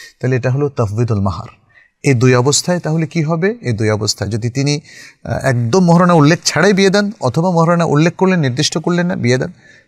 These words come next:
তাহলে এই নিকাহ তাফউইদের ক্ষেত্রে, আহ, মহরান-, মহরুল মেসালটা হবে, মহরুল মেসাল।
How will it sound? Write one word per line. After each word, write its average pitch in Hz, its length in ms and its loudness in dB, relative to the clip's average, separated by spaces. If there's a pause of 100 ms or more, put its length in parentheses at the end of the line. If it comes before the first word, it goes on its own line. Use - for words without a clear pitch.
তাহলে 135 200 0
এই 139 220 0
নিকাহ 151 500 -2
তাফউইদের 127 380 -4 (120)
ক্ষেত্রে, 208 580 -4 (480)
আহ, 117 120 -2
মহরান-, 110 460 -2
মহরুল 123 280 2
মেসালটা - 420 -6
হবে, 98 220 -16
মহরুল 123 280 -2
মেসাল। - 460 -8